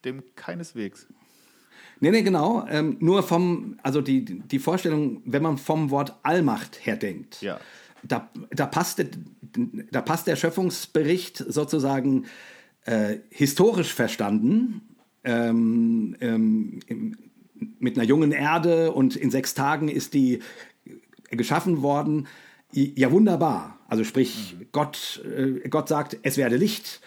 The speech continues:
Speaker 2: und es wird Licht. Und dann macht er den, er die Sonne und den Mond und, äh, und, und stellt die an den Himmel,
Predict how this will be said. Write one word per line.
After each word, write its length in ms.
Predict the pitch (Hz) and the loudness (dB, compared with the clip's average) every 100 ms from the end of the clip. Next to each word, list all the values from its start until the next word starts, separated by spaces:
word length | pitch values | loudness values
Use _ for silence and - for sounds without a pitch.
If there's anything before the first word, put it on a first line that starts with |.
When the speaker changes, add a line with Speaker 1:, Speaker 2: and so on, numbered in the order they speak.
| - - _ | -20 -20 _
Speaker 2:
und 140 | 151 | 2
es 220 | 139 107 120 | 2 2 -2
wird 180 | 117 | -2
Licht. 640 | 110 - - - - - - - - | -2 -4 -4 -12 -14 -16 -18 -20 -2
Und 120 | 160 | 2
dann 140 | 143 131 | 4 4
macht 320 | 135 - - | 2 -4 -8
er 160 | - 127 | -2 2
den, 680 | 123 120 117 113 110 107 - - | 2 4 4 4 2 -4 -10 -6
er 80 | 117 | 0
die 100 | 107 | 0
Sonne 500 | 104 196 190 165 160 | 2 2 4 4 4
und 160 | 131 | 2
den 120 | 113 107 | 2 4
Mond 640 | 147 196 190 175 - - - - - | 4 4 4 2 0 -8 -12 -14 2
und, 280 | 143 139 147 | 4 4 4
äh, 260 | 135 139 - | 2 2 2
und, 320 | 147 131 - | 2 2 0
und 100 | 135 | -2
stellt 280 | - 156 147 | 2 2 4
die 260 | 143 139 131 135 123 - | 4 4 4 0 -4 -6
an 100 | 135 | 0
den 120 | 120 120 | 2 4
Himmel, 600 | 202 190 170 156 151 | 4 4 2 2 0